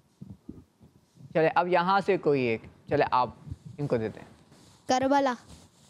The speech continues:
Speaker 1: جی ہاں پیارے بچوں، کربلا کے میدان میں امام حسین رضی اللہ عنہ کو شہید کیا گیا۔ دس تاریخ تھی اور مہینہ تھا محرم شریف، جس کی یاد منانے کے لیے ہم یہ پروگرام کر رہے ہیں، اور یہاں ہم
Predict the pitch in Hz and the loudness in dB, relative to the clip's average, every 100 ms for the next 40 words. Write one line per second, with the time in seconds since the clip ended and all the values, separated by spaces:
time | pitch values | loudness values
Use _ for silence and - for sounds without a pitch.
0 | - - 208 226 220 220 208 214 220 226 | -10 2 4 6 4 4 4 6 4 4
1 | 247 247 277 - - _ 220 233 233 240 | 6 6 4 -2 -20 _ 0 4 4 4
2 | 247 226 208 202 233 240 220 202 214 196 | 2 2 4 4 4 4 4 4 4 2
3 | 208 214 220 196 208 190 185 180 185 185 | 2 4 4 4 4 4 4 2 2 2
4 | 175 185 160 233 233 233 240 233 233 233 | 4 2 4 2 2 2 2 4 4 4
5 | 233 - - 151 208 208 - 196 180 233 | 0 -4 -6 0 0 0 0 2 4 2
6 | 226 - 226 233 247 - 170 185 214 247 | 2 2 4 4 0 2 4 6 6 4
7 | - - _ - 165 180 208 214 185 190 | -2 -12 _ -2 0 2 2 2 2 4
8 | 202 247 302 - - _ 160 170 180 202 | 4 2 -2 -14 -20 _ 0 2 4 4
9 | 214 220 - 196 190 214 165 143 - 196 | 4 0 2 2 4 4 2 0 -2 -2
10 | - 220 202 185 214 214 208 190 208 202 | 0 2 4 6 4 2 2 2 2 2
11 | 196 202 190 185 180 170 160 175 226 226 | 4 4 4 2 2 2 4 4 2 0
12 | 202 214 214 214 208 208 - - _ 170 | 2 2 4 2 2 0 -6 -20 _ 2
13 | 165 170 180 202 185 180 185 | 4 4 4 4 6 4 4